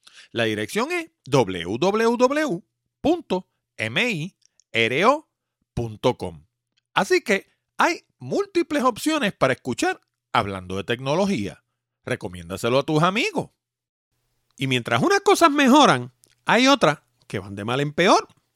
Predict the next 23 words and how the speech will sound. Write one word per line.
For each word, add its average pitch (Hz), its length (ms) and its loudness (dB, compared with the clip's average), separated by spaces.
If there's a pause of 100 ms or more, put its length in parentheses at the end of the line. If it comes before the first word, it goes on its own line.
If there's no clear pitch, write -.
(320)
Ustedes 381 320 2
saben 285 440 2 (220)
que 131 100 -8
en 135 80 -2
el 127 120 0
pasado 220 640 0
comentamos 113 580 -2
en 214 80 -2
Hablando 214 340 2
de 214 100 2
Tecnología 208 800 0 (100)
que 127 80 -6
efectivo 123 440 -4
el 180 80 -2
próximo 196 400 0
ocho 196 200 0
de 202 120 2
abril, 202 380 0 (280)
la 95 180 -4
gente 131 320 -4
de 190 100 0
Microsoft 190 640 -2
anunció 110 680 -4